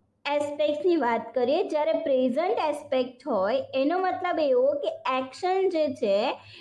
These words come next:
એ પ્રેઝન્ટમાં થયેલી છે અને એ બતાવવા માટે present aspect use થાય છે. એમાં કોઈ general fact કાં તો કોઈ habit હોય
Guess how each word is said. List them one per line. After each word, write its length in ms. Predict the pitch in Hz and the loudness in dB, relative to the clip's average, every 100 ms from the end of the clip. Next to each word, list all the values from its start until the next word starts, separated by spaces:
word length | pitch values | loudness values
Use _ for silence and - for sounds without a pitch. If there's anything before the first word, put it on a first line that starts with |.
| - | -6
એ 40 | 359 | -6
પ્રેઝન્ટમાં 1000 | - 311 294 294 320 349 349 330 349 415 | 0 2 4 4 2 2 2 0 0 -2
થયેલી 840 | 480 359 247 247 254 262 330 339 - | -2 0 4 4 4 2 0 -2 -2
છે 400 | 453 - - - _ _ _ _ _ _ _ _ _ - | -2 0 -4 -12 _ _ _ _ _ _ _ _ _ -10
અને 460 | 269 311 320 330 - | -2 0 0 -4 -6
એ 200 | 359 403 427 | -4 -2 0
બતાવવા 540 | 359 - 294 277 269 269 | -2 -2 0 0 0 2
માટે 440 | 262 240 226 285 | 2 0 0 -2
present 580 | 403 - 381 403 415 415 | -2 -2 0 2 2 2
aspect 560 | 302 285 285 269 262 254 | 0 -2 0 -2 0 0
use 320 | 240 233 - | 0 0 -4
થાય 280 | 262 202 - | -8 -8 -10
છે. 260 | - - _ _ _ _ _ _ _ _ _ _ _ _ _ _ - _ _ _ _ | -20 -20 _ _ _ _ _ _ _ _ _ _ _ _ _ _ -20 _ _ _ _
એમાં 520 | 285 311 330 381 480 339 | 0 0 2 -2 -4 -2
કોઈ 200 | 311 330 | 0 2
general 480 | 285 285 277 262 262 | 2 2 2 2 0
fact 600 | 262 330 254 330 - - _ - | -2 -2 0 -2 -6 -14 _ -20
કાં 220 | - 294 311 | -4 -2 0
તો 80 | |
કોઈ 180 | 339 370 | 0 0
habit 600 | - - 254 233 403 - | 0 0 0 2 0 0
હોય 340 | 392 240 254 | -2 0 0